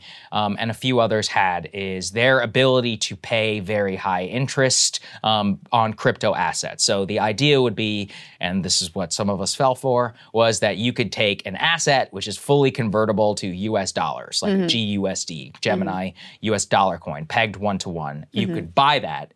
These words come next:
Speaker 1: Uh, they would take your dollars and effectively loan it out as leverage to, for trading on its platform.
Speaker 2: Yeah.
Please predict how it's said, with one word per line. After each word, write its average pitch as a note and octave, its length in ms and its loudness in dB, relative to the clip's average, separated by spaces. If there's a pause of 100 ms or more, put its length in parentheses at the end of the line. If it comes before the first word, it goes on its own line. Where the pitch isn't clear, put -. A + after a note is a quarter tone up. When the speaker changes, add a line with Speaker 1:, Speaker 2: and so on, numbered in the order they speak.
Speaker 1:
Uh, G#2+ 160 -2
they A2 200 0
would G#2 160 -4
take C3 240 0
your G#2+ 80 -6
dollars A2 520 2
and G2+ 60 -4
effectively G2 480 -2
loan G#2+ 300 2
it F#2+ 100 0
out G2 300 2
as E2 200 -2
leverage G2 560 0
to, E2 300 -4 (300)
for B2 140 2
trading A2+ 440 2
on F2+ 160 -2
its D#3 160 2
platform. D#2+ 560 -2
Speaker 2:
Yeah. D#3 260 0